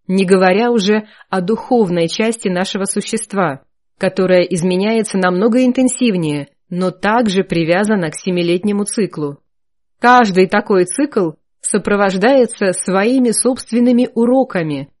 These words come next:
которые человек должен выучить, и экзаменами,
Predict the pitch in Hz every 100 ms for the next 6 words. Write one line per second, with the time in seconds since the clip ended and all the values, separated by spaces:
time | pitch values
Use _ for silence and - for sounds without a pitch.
0 | _ - 180 180 175 170 - 180 175 202
1 | 254 - - 160 160 190 233 190 202 185
2 | 226 185 151 160 135 - _ _ - 214
3 | 294 240 240 226 202 202 196 190 208